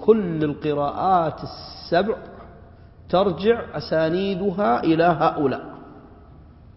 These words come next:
سواء كانوا من الصحابة أو من التابعين. بيان ذلك أن نافع أخذ عن أبي جعفر، وأبو جعفر هنا مذكور،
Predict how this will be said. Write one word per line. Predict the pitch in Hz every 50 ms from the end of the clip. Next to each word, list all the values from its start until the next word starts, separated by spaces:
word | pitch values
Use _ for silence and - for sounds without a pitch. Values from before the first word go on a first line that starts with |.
| - - - - - - - - - -
سواء | - - 175 180 160 165
كانوا | 160 - 185 175 165
من | 160 151
الصحابة | 131 - - - 165 190 226 214
أو | 175 160
من | 156 151
التابعين. | 139 - - 135 131 131 113 113 - - - - - - - - - -
بيان | - 185 226 269 277 254
ذلك | 226 196 180 175 165 175 190 - - - - - - - - - - - - - - - - - - - -
أن | 185 214 214 202 196
نافع | 220 240 214 185 208 240 254 208
أخذ | 208 - 214 196 185
عن | 185 185 180
أبي | - 190 185 196
جعفر، | 165 170 143 120 - - - - - - - - - - - - - - - - - - - - - - - - - - - - - - - - - - - - - - - - - - - - - - - - -
وأبو | 151 143 135 143
جعفر | 160 170 156 170 175
هنا | 165 165 156 127
مذكور، | 123 131 123 - - -